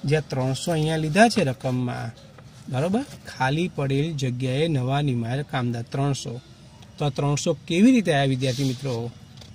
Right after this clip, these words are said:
એની પૂરેપૂરી સમજણ મેં તમને ફરીવાર આ વર્કિંગ નોટ કરી અને સમજાવ્યું. તો વિદ્યાર્થી મિત્રો, હું આશા રાખું છું કે તમને આ જે મેં સૂત્રો સમજાયા ચોથા ચેપ્ટરના,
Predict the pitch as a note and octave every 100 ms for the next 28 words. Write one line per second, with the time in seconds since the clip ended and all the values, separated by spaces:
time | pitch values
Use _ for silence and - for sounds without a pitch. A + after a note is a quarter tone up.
0 | D3 D3 C#3 - E3+ F#3 G3+ E3 D3 D3
1 | - B2+ C3+ F3 C#3 A#2 A#2+ - - -
2 | C3+ C#3 C#3 C3+ C#3 - C3+ D3+ G3 F3
3 | D#3+ C3 B2+ B2+ D3+ C#3 C3 C3 - C3+
4 | F#3+ A#2 A#2+ - - - - C3 C#3+ D3
5 | C#3+ B2 A2+ A#2 A#2+ - - - - -
6 | B2+ B2 C#3+ D3+ D#3+ D#3+ D3+ F3 F3 F3+
7 | - - - - - - - - - C3
8 | B2+ B2+ D#3 D#3+ D#3 E3+ D#3+ F3+ F3+ -
9 | - C3+ C#3 D3 D3 - - - - -
10 | - - - D#3+ F3+ E3 D#3 C#3 C3 -
11 | C3+ B2+ B2 B2 C#3 C#3 B2+ A#2 C3+ B2+
12 | C3 - C3+ C3+ C#3+